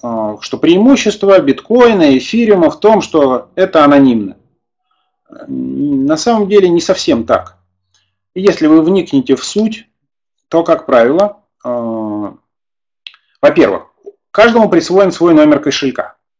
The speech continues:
Да, его можно генерить каждый раз новый, но, а, благодаря Block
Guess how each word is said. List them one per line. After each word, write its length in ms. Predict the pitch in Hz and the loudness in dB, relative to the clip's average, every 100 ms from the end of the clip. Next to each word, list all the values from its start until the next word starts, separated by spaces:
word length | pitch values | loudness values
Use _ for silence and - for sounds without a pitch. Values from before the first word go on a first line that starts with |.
| _ - | _ -18
Да, 280 | 131 165 220 | 0 4 6
его 200 | 202 180 | 6 4
можно 320 | 180 180 160 | 2 2 2
генерить 560 | 139 147 143 180 170 | 2 4 4 2 0
каждый 400 | - 156 151 135 | 0 2 4 4
раз 480 | 131 139 139 - - - | 4 4 2 -4 -20 -6
новый, 380 | 131 120 90 - _ _ - | -2 0 -2 -10 _ _ -6
но, 500 | 127 143 127 - _ _ _ _ _ _ _ _ _ _ | 0 2 2 -4 _ _ _ _ _ _ _ _ _ _
а, 640 | - 107 98 98 101 - - _ | -10 -8 -6 -6 -8 -12 -18 _
благодаря 540 | 139 156 180 196 226 180 | 0 0 2 2 4 2
Block 260 | 156 190 | 2 2